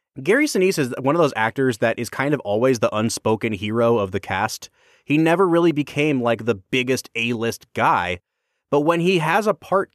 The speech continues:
this meaty, I feel like he just, he does the work that needs to be done,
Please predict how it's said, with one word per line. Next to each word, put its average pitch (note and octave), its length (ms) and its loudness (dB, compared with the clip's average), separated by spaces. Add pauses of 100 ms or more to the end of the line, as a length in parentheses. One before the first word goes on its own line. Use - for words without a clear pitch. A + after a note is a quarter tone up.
this C3 540 -2
meaty, A2 760 -2 (340)
I D3 100 0
feel A3+ 380 2
like F3+ 220 2
he F#3 160 -6
just, F#3 240 -2
he F3+ 140 -6
does F#3+ 340 0
the G#3 100 2
work F3+ 280 0
that E3 140 2
needs D3+ 260 -2
to D#3 60 -6
be C#3 120 -4
done, B2+ 440 0